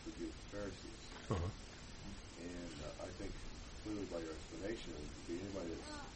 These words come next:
Speaker 1: not just religious leaders, but anyone who's doing this religious activity of appearing on the outside, you know,
Speaker 2: Oh, yeah.
Speaker 1: sin.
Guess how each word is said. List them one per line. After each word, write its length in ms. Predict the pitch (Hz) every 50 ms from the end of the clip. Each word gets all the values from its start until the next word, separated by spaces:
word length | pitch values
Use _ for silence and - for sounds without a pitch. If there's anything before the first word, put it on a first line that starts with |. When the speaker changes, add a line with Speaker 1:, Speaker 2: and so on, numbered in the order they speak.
| - - - - - - - -
Speaker 1:
not 140 | 123 131 127
just 160 | - 117 110 - -
religious 400 | 95 98 101 104 104 - - - -
leaders, 320 | 175 - 160 - - - - -
but 160 | - - - - -
anyone 460 | - 120 143 147 127 - 73 71 67 - - - - - - - - - - - - - -
who's 240 | 101 98 95 92 - - - - - - - -
doing 240 | 120 123 117 107 98 92
this 160 | 90 82 - - -
religious 400 | 95 92 98 101 - - - -
activity 640 | 85 - - - - 117 110 101 87 82 80 80 80
of 40 | 78 80 -
appearing 320 | - - 110 107 107 101 98 90
on 80 | 85 82 85
the 40 | 87 95
outside, 480 | 101 - - - - 87 85 78 71
you 760 | - - - - - - - - - - - - - - - -
know, 320 | - - - - - - -
Speaker 2:
Oh, 80 | 131
yeah. 240 | 147 156 156 139 -
Speaker 1:
sin. 240 | - 123 117 -